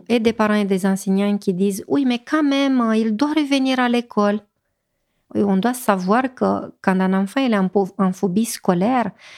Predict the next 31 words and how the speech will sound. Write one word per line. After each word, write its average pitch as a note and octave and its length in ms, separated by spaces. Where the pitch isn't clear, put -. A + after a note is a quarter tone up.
c'est G#3 300
comme G3 280
un F#3+ 300
enfant A#3+ 360
qui B3+ 120
a G#3 100
une G3 100
pho-, F#3+ 340
phobie G3 340
des G3+ 120
serpents G#3+ 580
et G#3 160
vous F3 180
lui G3 140
mettez F#3+ 300
un A#3 160
serpent A3+ 420
sur G#3+ 260
lui. G#3 240
Moi, F3+ 80
je F3 120
mettais F3 280
mon F#3+ 220
enfant F#3 420
devant F#3 300
le F#3 140
collège, F#3 680
il F3+ 400
devenait F3+ 360
tout F3+ 160
blond F#3+ 400